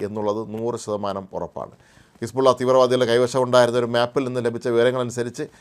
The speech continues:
ഇസ്രായേലിൻ്റെ വടക്കൻ അതിർത്തിയിലെ വിവിധ മേഖലകൾ കീഴടക്കാനുള്ള അവരുടെ പദ്ധതിയുടെ വിശദാംശങ്ങൾ ഇപ്പോൾ ലഭിച്ചിരിക്കുകയാണ്. ഇസ്രായേൽ സൈനിക വക്താവ് റിയർ അഡ്മിറൽ ഡാനിയൽ ഹഗാറിയാണ് ഇക്കാര്യം മാധ്യമങ്ങളെ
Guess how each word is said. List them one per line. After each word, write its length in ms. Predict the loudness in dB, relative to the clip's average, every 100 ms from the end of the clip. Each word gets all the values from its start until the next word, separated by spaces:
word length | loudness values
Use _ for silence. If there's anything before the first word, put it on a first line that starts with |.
| -20 -8 -6
ഇസ്രായേലിൻ്റെ 460 | 4 6 6 4 4
വടക്കൻ 240 | 4 2 0
അതിർത്തിയിലെ 340 | 0 0 -2 0
വിവിധ 180 | 0 2 0 2
മേഖലകൾ 440 | 4 6 6 4 -2 _ _ _ _ -2
കീഴടക്കാനുള്ള 600 | 2 4 2 2 2 2
അവരുടെ 220 | 2 2 -2 -2
പദ്ധതിയുടെ 440 | -4 -2 0 0 -2
വിശദാംശങ്ങൾ 600 | -2 0 0 0 -6 -6 -8 -10
ഇപ്പോൾ 180 | -6 -4
ലഭിച്ചിരിക്കുകയാണ്. 640 | -4 -6 -10 -14 -12 -12 -14 _ _ -20 -20 -20 -20 -20 -20 _ _ -6
ഇസ്രായേൽ 260 | 4 6 6
സൈനിക 280 | 6 6 6 4 4
വക്താവ് 360 | 2 4 4 6
റിയർ 160 | 6 4
അഡ്മിറൽ 340 | 2 0 0 -2 -8 -20 _ 8
ഡാനിയൽ 300 | 10 10 6 4
ഹഗാറിയാണ് 600 | 6 8 10 8 6 2 -4 -6
ഇക്കാര്യം 340 | 2 2 2 0
മാധ്യമങ്ങളെ 520 | -2 -4 -6 -4